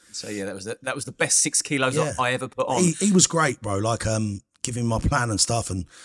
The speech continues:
Speaker 2: just, f-, like, going for walks in the mornings, just tracking my meals, just having a bit of accountability to yourself. And it just came off nice and slow. Wasn't trying to be this warrior eating eight, eight hundred,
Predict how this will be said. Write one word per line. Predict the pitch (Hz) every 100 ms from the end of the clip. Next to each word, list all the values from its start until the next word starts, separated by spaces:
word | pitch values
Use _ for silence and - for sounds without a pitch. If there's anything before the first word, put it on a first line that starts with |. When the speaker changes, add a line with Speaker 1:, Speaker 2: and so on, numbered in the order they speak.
| - - _ _ _ _ _ _ _ _ -
Speaker 2:
just, | 196 - -
f-, | - -
like, | 127
going | 123 110
for |
walks | 120 185 170 -
in | 165
the | 185
mornings, | 196 190 190 170
just | 190 - -
tracking | 170 160
my | 156
meals, | 170 190 190 190 180 - - -
just | 143
having | 156 156
a |
bit | 156
of | 139
accountability | 135 170 160 143 165 151 120
to | 123
yourself. | 117 131 131 143 - - _ -
And | 165
it |
just | 175 151
came | 180 180
off | -
nice | 190 -
and | 175
slow. | 196 196 110 - - -
Wasn't | 147 156
trying | 156
to | 151
be |
this | 147 -
warrior | 147 151 143 131
eating | 143 135 139
eight, | 139 143
eight | 147
hundred, | 139 131 -